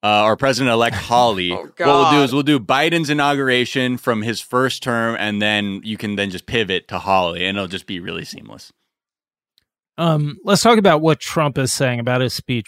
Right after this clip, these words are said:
Speaker 2: because, uh, as we mentioned on yesterday's episode, there's a lot of detailed analysis of his speech that points out that he is directly calling for, uh, violence at the Capitol.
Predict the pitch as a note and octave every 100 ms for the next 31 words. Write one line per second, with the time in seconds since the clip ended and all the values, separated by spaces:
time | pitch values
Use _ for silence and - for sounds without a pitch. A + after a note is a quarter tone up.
0 | - B2+ C3 B2+ G#2+ - - C#3 C3 -
1 | _ _ D#3+ D3+ D#3+ C#3 C3+ D#3 C#3 C#3
2 | C#3+ F3+ D#3 C#3 C#3+ D3+ C#3+ D#3 C#3+ B2+
3 | _ _ _ _ _ _ _ _ F3+ F3+
4 | D#3+ F3 E3 F3+ F3 D#3+ C3 B2 B2 A#2+
5 | D#3+ D#3+ - D3+ C#3+ C#3 C#3 C3+ E3 D3+
6 | D3+ C#3 B2+ C#3+ B2 D3 D#3+ A#2 D3+ -
7 | - C#3 B2 - D3 C#3+ - C#3 A#2 C#3
8 | B2+ C#3 G#2 C3+ B2 G#2+ C#3 B2+ A#2 -
9 | C3 A#2+ - B2 A#2+ A2+ A2 - C#3 B2
10 | A2 A2+ A#2 C3 B2 B2 A2+ B2 A2+ A2+
11 | A2+ A2+ - - - D3+ D3 C#3+ - A#2+
12 | A2 A#2+ A2+